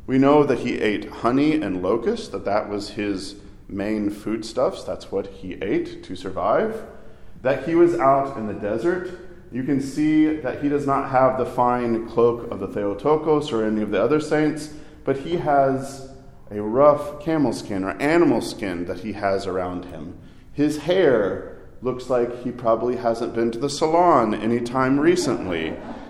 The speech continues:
He is wild. He's in the desert.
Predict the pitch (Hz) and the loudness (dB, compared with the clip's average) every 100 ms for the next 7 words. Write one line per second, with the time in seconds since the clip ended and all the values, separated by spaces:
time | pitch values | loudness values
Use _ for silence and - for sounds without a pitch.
0 | - - 185 220 202 135 139 131 139 160 | -14 -2 0 2 2 8 8 10 8 6
1 | 165 - - - - - - - - - | 0 -6 -10 -14 -18 -18 -20 -20 -20 -20
2 | - - 170 208 104 82 - - - - | -20 -8 2 4 4 2 -4 -8 -14 -18
3 | - - - - - - - - - 143 | -20 -20 -20 -20 -20 -20 -20 -20 2 4
4 | 143 156 156 156 156 156 101 80 - - | 6 4 4 6 8 8 4 -4 -6 -12